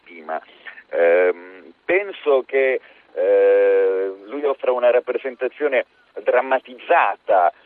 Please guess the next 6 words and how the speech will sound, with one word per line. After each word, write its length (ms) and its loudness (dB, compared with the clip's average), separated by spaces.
delle 640 2
differenze 880 -4
nel 220 -8
centro-sinistra. 1000 -8
In 180 -8
realtà 580 0